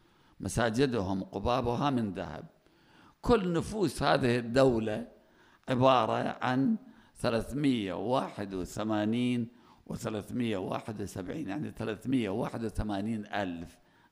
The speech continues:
أقل من أربعمية ألف عدد نفوس هذه الدولة. أنا ما دا أحكم، أنا ما دا أقول خير أو شر، بس دا أبين ملاحظة.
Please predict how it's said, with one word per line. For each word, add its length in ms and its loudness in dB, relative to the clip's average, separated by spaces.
أقل 340 -2
من 160 -4
أربعمية 600 -4
ألف 360 -4
عدد 440 -2
نفوس 680 -4
هذه 340 -4
الدولة. 480 -10
أنا 100 2
ما 120 2
دا 140 6
أحكم، 640 0
أنا 100 0
ما 100 4
دا 200 6
أقول 240 0
خير 340 2
أو 160 0
شر، 360 -4
بس 140 4
دا 220 6
أبين 420 4
ملاحظة. 580 -2